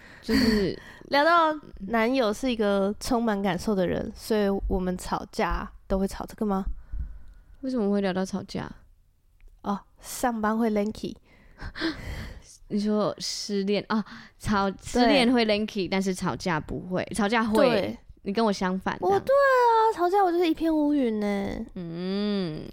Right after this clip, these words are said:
Speaker 2: 我是整天都不会讲话，然后我甚至上班一边打会议记录可以一边哭的人。
Speaker 1: 那你感受也可以，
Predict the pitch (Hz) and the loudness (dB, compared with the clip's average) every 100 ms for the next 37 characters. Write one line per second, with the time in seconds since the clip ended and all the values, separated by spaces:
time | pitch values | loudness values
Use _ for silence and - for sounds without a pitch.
0 | - - 214 208 226 - 190 190 214 220 | -16 -8 -4 -2 -2 -2 -2 -2 -2 0
1 | 190 185 - - - 190 165 190 226 214 | 0 -2 -2 -8 -6 -4 0 2 2 0
2 | 254 220 208 - 208 202 196 208 196 196 | -2 -2 -4 -4 -2 -2 -2 -2 -2 -2
3 | 156 196 190 - 180 175 - 165 165 165 | -2 -2 -2 -2 -2 -2 -2 -2 -4 -6
4 | - 147 - - 214 - - - - - | -8 -6 -6 -6 -10 -16 -20 -20 -20 -20
5 | - - - 415 480 285 240 220 247 359 | -18 -14 -4 0 2 2 0 -2 0 2
6 | 262 208 254 247 | 2 2 -2 -4